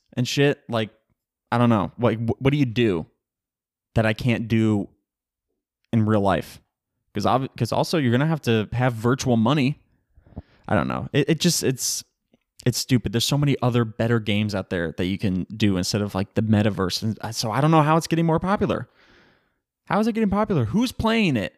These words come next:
And if you're playing it, get off, please. Just end it. <laughs> I mean, if, if you want a life simulator, just play Sims. Just play The Sims, dude. That's a much more fun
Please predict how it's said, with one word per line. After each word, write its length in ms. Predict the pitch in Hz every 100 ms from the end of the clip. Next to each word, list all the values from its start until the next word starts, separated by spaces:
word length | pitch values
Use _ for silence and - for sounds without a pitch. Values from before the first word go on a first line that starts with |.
| -
And 80 |
if 140 | 151 -
you're 100 | 196
playing 360 | - 190 220
it, 180 | 202 151
get 100 | 170
off, 480 | 170 165 101 - -
please. 600 | - 190 151 95 - - _ -
Just 200 | 160 -
end 240 | 160 175 151
it. 160 | -
<laughs> 100 | 160 - - - - _ _ _ _ _ _ _ _ _ _ _ _ _ _ _ _ _ _ _ _ _ _ _ _ _ _ _ _
I 40 | 156
mean, 180 | 170
if, 160 | 156 147
if 140 | - 151
you 60 |
want 160 | 196 247
a 40 |
life 280 | 131 127 165
simulator, 420 | - 196 196 202
just 200 | 190 202
play 160 | - 240
Sims. 640 | - - 247 233 - - - _ -
Just 120 | -
play 140 | 254
The 100 | 277
Sims, 460 | 294 - 226 254 147
dude. 400 | - 143 202 214 _ _ _ _ - - - - - -
That's 260 | 196 - -
a 80 | 165
much 360 | 160 175 -
more 180 | 160 160
fun 480 | 151 156 156 143 127